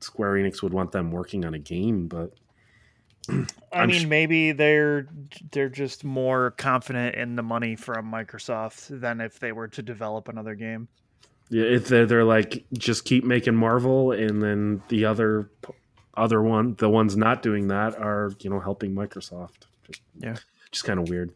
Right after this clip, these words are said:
Speaker 1: but, you know.
Speaker 2: Mm-hmm. So, yeah, that's cool. I mean,
Speaker 1: Mm-hmm.
Speaker 2: Sony needs more studios as well. I mean, this, I don't think Valkyrie is gonna, like, make a game anytime soon, but,
Speaker 1: No.
Speaker 2: uh,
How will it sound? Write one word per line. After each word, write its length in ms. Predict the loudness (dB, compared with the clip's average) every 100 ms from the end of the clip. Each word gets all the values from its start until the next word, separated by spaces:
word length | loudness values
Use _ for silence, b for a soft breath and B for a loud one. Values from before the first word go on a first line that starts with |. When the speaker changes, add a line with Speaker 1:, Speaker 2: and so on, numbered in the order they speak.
| _ _
Speaker 1:
but, 180 | -16 -16 _
you 140 | -14
know. 40 | -12
Speaker 2:
Mm-hmm. 200 | -14 -20 -20 _ b b b b b b b b _ b b b b b b _ 0
So, 80 | 6
yeah, 100 | 8
that's 180 | 6 6
cool. 320 | 8 8 8
I 140 | 4
mean, 320 | 2 2 2
Speaker 1:
Mm-hmm. 220 | 0 -4 -16 _ _ _ _
Speaker 2:
Sony 380 | -8 -4 -2 -2
needs 240 | -2 -4 -4
more 180 | -2
studios 540 | -2 -2 -2 0 0 0
as 160 | -4
well. 300 | 2 4 6
I 80 | 4
mean, 180 | 0 0
this, 240 | 2 2
I 100 | 2
don't 320 | 2 2 0 -4
think 280 | -10 -8 -4
Valkyrie 420 | 0 0 0 -4
is 100 | -4
gonna, 220 | -4 -2 -2
like, 220 | -2 -4
make 240 | -6 -6
a 80 | -8
game 340 | -8 -10 -8
anytime 480 | -8 -8 -8 -8 -8
soon, 400 | -8 -10 -10 -8
but, 140 | -4 -2
Speaker 1:
No. 360 | -2 -2 -4 -4
Speaker 2:
uh, 720 | -4 -2 -2 -2 -4 -6